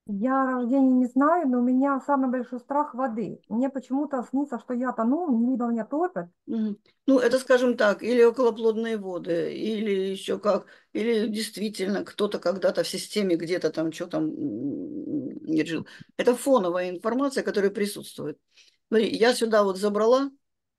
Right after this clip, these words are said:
Speaker 1: Да,
Speaker 2: так?
Speaker 1: да.
Speaker 2: Щас я эту информацию перенесу на себя, чтобы посмотреть, кому принадлежит. Вот я просто её снимаю.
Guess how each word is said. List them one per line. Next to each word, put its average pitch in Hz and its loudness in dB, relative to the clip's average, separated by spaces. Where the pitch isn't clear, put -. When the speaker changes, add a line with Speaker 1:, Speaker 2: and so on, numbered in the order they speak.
Speaker 1:
Да, 214 -2
Speaker 2:
так? 214 -16
Speaker 1:
да. 214 -16
Speaker 2:
Щас 240 -2
я 226 6
эту 214 -4
информацию 226 -4
перенесу 202 -4
на 214 -4
себя, 190 0
чтобы 180 -2
посмотреть, 190 -2
кому 208 0
принадлежит. 175 -4
Вот 156 -2
я 151 -2
просто 202 -6
её 151 -4
снимаю. 143 -6